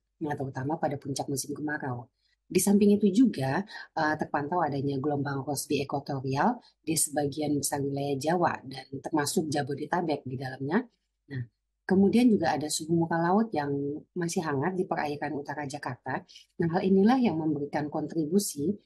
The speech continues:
dalam menyediakan kondisi yang mendukung pertumbuhan awan hujan signifikan, eh, seperti di wilayah Jakarta. Adanya potensi hujan di wilayah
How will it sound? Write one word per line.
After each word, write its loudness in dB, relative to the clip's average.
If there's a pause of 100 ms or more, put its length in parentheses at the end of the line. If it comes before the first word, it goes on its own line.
(240)
dalam 4
menyediakan 0
kondisi 2
yang 2 (240)
mendukung 2
pertumbuhan -4
awan 0
hujan -6
signifikan, 0 (320)
eh, -2
seperti -2
di 2
wilayah -2
Jakarta. -6
Adanya -2
potensi -6
hujan 4
di 2
wilayah 0